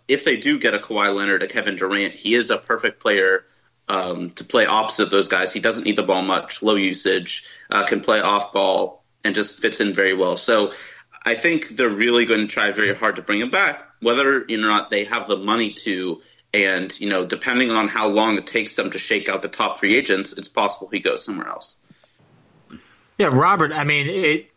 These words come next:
Speaker 2: Patrick Beverley, how could you not like Patrick Beverley? Hi-, his just, he's a fa-, like, a fan favorite for everybody because every team needs one Patrick Beverley.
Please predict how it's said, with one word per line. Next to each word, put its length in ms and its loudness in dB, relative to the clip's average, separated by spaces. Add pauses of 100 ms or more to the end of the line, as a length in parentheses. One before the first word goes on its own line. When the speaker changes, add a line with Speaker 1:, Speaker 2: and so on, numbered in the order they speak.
(160)
Speaker 2:
Patrick 320 -2
Beverley, 640 0
how 220 0
could 260 0
you 100 0
not 520 0
like 500 0
Patrick 480 -4
Beverley? 480 -4 (320)
Hi-, 160 4 (100)
his 300 2
just, 320 0 (160)
he's 420 4
a 80 4
fa-, 320 -2
like, 160 2
a 60 0
fan 340 0
favorite 440 2
for 140 2
everybody 440 2
because 260 0 (440)
every 280 4
team 400 2
needs 320 4
one 440 4
Patrick 440 -2
Beverley. 520 2